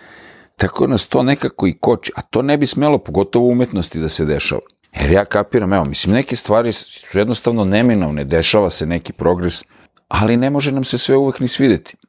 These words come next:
Hoću da kažem, opiremo se promenama non stop i to je verovatno u ljudskoj prirodi, možda se ni to ne može izbeći. No, mislim, kad se radi o umetnosti,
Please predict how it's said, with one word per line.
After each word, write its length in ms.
Hoću 220
da 100
kažem, 380
opiremo 520
se 160
promenama 680
non 260
stop 360
i 60
to 220
je 60
verovatno 520
u 60
ljudskoj 380
prirodi, 480
možda 220
se 160
ni 140
to 120
ne 100
može 260
izbeći. 380
No, 420
mislim, 340
kad 180
se 160
radi 220
o 40
umetnosti, 880